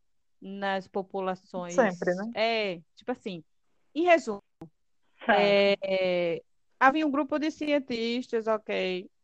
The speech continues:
Speaker 1: Tem cientistas que não são bons, principalmente brancos. Aí, eles começaram a fazer uma tal de uma vacina pra, sei lá, melhorar o imunológico das crianças, né? Só que eles testaram essa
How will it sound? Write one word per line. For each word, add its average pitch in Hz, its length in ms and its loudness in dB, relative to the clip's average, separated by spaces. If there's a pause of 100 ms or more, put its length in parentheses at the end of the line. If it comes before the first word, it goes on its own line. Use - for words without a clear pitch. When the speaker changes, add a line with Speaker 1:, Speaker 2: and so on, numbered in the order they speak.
(680)
Speaker 1:
Tem 202 220 -4
cientistas 196 480 -12
que 208 60 -10
não 202 120 -6
são 254 220 -4
bons, 196 380 -4 (140)
principalmente 330 380 -4
brancos. 185 460 -6 (480)
Aí, 254 680 6 (880)
eles 240 240 6
começaram 247 380 4
a 269 60 2
fazer 262 200 0
uma 262 160 4
tal 247 220 4
de 233 80 -4
uma 247 80 -2
vacina 247 640 -2 (100)
pra, 233 920 0 (340)
sei 240 140 0
lá, 214 100 4
melhorar 208 520 4
o - 20 0
imunológico 220 680 -2
das 220 240 -4
crianças, 190 640 -6
né? 208 160 -8 (400)
Só 262 220 6
que 285 100 -2
eles 277 240 2
testaram 269 560 2
essa 254 200 -2